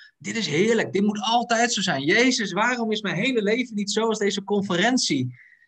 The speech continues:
Had u er niet voor moeten zorgen dat dit zo was, want hier ben ik toch gelukkig." Hè? Heel herkenbaar.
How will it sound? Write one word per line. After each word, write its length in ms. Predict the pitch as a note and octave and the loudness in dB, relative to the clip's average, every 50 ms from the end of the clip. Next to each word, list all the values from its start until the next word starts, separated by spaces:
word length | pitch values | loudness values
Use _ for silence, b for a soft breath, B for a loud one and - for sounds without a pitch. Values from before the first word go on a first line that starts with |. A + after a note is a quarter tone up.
| B B B _ _ _ _ | B B B _ _ _ _
Had 280 | - - F#3 A#3+ A#3 | -8 -4 -2 -2 0
u 40 | B3 | 2
er 120 | G#3+ A3 | 2 4
niet 180 | G3+ A3 A3+ G#3+ | 4 4 4 4
voor 100 | - G#3 | 2 4
moeten 260 | G3 A3+ A#3 G#3 F3 | 4 4 4 4 2
zorgen 420 | C#3+ D#3+ G3 A3+ A#3+ A#3+ A#3+ A3 F#3+ | 4 4 4 4 4 4 2 0 0
dat 140 | G#3 G#3 | 0 2
dit 140 | G#3 F#3+ F#3+ | 2 2 2
zo 260 | - F#3+ F3+ F3+ F3+ | 2 2 4 4 4
was, 300 | F3 G3 A3 A#3 A3 - | 4 4 4 4 2 0
want 240 | F#3 D#3+ F#3+ F#3 E3+ | -2 -2 -2 -2 -2
hier 240 | F3 F#3 G3 A#3 A3 | -2 0 0 0 2
ben 120 | G#3 G#3+ | 2 2
ik 100 | G#3 G3+ | 0 0
toch 160 | G#3 G3+ F#3 - | -2 -4 -4 -4
gelukkig." 640 | - D#3+ D#3+ B3 D4 D4 - D#3 C3+ C3 B2+ - - _ _ _ _ _ _ _ _ - | -2 0 2 2 2 0 0 0 0 -2 -4 -10 -16 _ _ _ _ _ _ _ _ -8
Hè? 200 | F3+ G#3 C#4+ E4 E4+ - _ _ _ _ _ _ _ _ _ _ _ _ _ _ _ _ _ _ _ _ _ _ | -6 -4 -4 -4 -6 -10 _ _ _ _ _ _ _ _ _ _ _ _ _ _ _ _ _ _ _ _ _ _
Heel 200 | - D#3+ F#3+ G3 | 0 2 2 4
herkenbaar. 640 | F#3 D#3 C#3+ B2 E3+ D#3+ D3+ C#3 B2+ B2 A#2+ A#2 A#2+ | 2 2 0 -2 -4 -4 -4 -4 -4 -4 -4 -4 -6